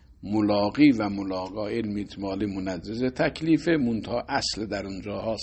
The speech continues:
سببیه، تا رضا تساقط ها می‌شه، ملاقی واجب الاجتناب نیست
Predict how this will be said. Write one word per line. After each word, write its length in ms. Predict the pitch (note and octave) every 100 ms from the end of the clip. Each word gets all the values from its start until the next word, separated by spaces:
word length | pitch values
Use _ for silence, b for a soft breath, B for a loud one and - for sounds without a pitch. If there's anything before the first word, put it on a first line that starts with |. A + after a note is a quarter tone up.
| -
سببیه، 720 | G2+ G2+ G2+ C3 D#3 F3+ F#3+ B B B -
تا 240 | A2+ C3+
رضا 340 | B2+ A#2+ A2
تساقط 640 | A2 - F2 - G2 G2+ C#3
ها 100 | D#3
می‌شه، 340 | E3+ D#3 F3
ملاقی 760 | F3 A2 G#2 G#2+ G2+ G2+ - D3
واجب 460 | D3+ G2+ G2+ A2+ G#2
الاجتناب 720 | F2+ G#2 - A#2 A#2+ C#3 C3
نیست 380 | D3+ A3 -